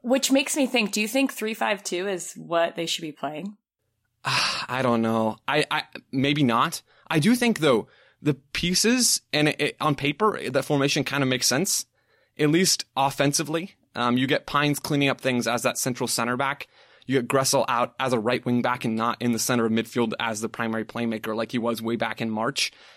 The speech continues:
Speaker 2: And then you get Edson Flores, who's not healthy, so this is a big problem, as that guy in the free role next to Ola Kamara up top. I, I think a lot of the pieces make sense, but they
Speaker 1: Mm-hmm.
Speaker 2: haven't, they haven't shown well, especially without the ball in that shape so far.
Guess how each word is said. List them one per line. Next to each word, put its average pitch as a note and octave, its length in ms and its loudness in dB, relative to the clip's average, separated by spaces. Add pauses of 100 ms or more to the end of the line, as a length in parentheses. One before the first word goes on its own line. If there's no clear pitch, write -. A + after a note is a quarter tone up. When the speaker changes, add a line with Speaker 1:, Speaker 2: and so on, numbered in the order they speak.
(140)
Speaker 2:
And D3+ 180 4
then D#3 140 4
you D3 160 4
get - 340 -2 (140)
Edson C3+ 240 2
Flores, B2 400 4
who's A#2 160 0
not A2+ 160 -2
healthy, A#2+ 420 -4
so B2 120 -4
this A#2 80 -2
is B2 60 -2
a A2 40 0
big A2 200 -4
problem, A2 420 -6 (460)
as C#3 300 0
that B2 260 0 (220)
guy C3 220 0
in B2+ 100 2
the A2+ 60 2
free C3 320 -2
role B2 300 4
next A#2+ 220 -2
to A2+ 80 -4
Ola A#2 220 0
Kamara A2+ 400 -2
up A#2+ 100 -4
top. B2+ 300 -2
I, D3+ 200 -2
I D#3+ 100 0
think G3 200 2
a C#3 60 2
lot B2 260 0
of C#3+ 60 0
the C3+ 60 0
pieces C#3+ 420 0
make A2+ 240 0
sense, - 500 0 (400)
but D#3 140 2
they D#3+ 80 2
Speaker 1:
Mm-hmm. G#3 100 -2
Speaker 2:
haven't, E3 320 2 (300)
they - 140 -6
haven't F#3 260 -4
shown C#3+ 320 0
well, C#3 160 4
especially C#3+ 400 -2
without B2 320 -2
the A#2 60 -4
ball A#2 200 2
in A#2+ 120 0
that - 160 -4
shape A#2+ 240 -2
so - 160 -2
far. - 280 -4